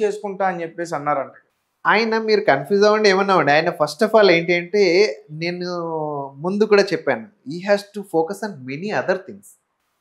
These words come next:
Speaker 2: ప్రభుత్వం ఏర్పడి ఒక నెలనే అయింది,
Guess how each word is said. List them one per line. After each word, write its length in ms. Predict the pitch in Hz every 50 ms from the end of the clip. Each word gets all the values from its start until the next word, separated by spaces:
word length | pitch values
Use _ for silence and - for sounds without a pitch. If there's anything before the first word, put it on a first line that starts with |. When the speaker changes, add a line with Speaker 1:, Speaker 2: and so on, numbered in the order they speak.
| _ _ -
Speaker 2:
ప్రభుత్వం 480 | 131 151 170 208 202 - - 226 220
ఏర్పడి 560 | 196 180 185 180 180 196 196 208 233 220 208 - -
ఒక 180 | 143 139 - 208
నెలనే 380 | 208 220 220 220 220 226 220 180
అయింది, 340 | 147 139 135 139 131 110